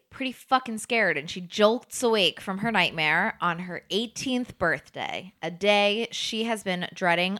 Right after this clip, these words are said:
for months, not because she had a summer of bliss with Edward,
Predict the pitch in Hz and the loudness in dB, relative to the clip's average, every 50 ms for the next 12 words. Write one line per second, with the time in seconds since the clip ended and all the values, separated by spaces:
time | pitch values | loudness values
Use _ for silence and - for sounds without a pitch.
0 | - - - - - 240 240 262 269 269 254 220 170 104 92 - 208 - - - | -8 -14 -20 -8 2 4 6 6 6 4 2 2 2 2 0 -4 -8 -12 -12 -14
1 | - _ _ _ _ _ _ _ _ - 196 220 247 277 311 311 - 320 - 311 | -14 _ _ _ _ _ _ _ _ -2 4 6 8 8 8 6 2 0 4 4
2 | 294 269 269 262 - - - 247 247 233 214 - - - 202 190 196 208 226 247 | 4 4 4 2 0 -2 -2 2 4 4 4 4 2 0 -2 0 2 4 2 2
3 | 233 - 233 233 233 - - 254 - 208 175 165 156 160 156 147 160 180 208 220 | 2 0 -2 -2 -2 -2 -6 -2 2 2 2 2 0 0 2 2 2 2 2 0
4 | 240 | -4